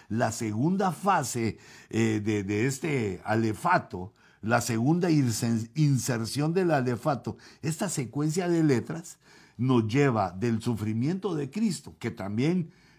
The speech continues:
sirvió, se ató la toalla a su cintura y le lavó los pies a los discípulos y les dijo:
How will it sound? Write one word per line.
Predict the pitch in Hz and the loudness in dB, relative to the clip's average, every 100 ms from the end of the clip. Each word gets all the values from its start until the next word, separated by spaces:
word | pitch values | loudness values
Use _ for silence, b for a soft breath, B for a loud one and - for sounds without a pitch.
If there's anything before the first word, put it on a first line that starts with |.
| - | -10
sirvió, | 98 - 147 117 110 139 269 285 101 78 | -8 0 2 2 0 0 0 0 -4 -8
se | - 143 | -8 -2
ató | 120 113 196 254 | -2 0 4 4
la | 240 147 | 2 0
toalla | 180 214 240 185 | 2 2 2 0
a | |
su | 139 135 | -2 -4
cintura | 135 135 123 220 262 156 101 104 B B - | -4 -6 -2 0 0 0 -2 -6 B B 0
y | 131 127 123 | 2 4 2
le | 123 123 | 4 4
lavó | 120 117 127 220 | 4 4 6 4
los | 262 185 | 4 -2
pies | - 170 190 | -2 -2 -2
a | 208 | 0
los | 170 143 | 0 0
discípulos | 127 113 202 226 262 214 135 | 0 0 0 0 0 -2 -2
y | 127 | -2
les | 117 113 | 0 0
dijo: | 175 196 190 | -2 0 -2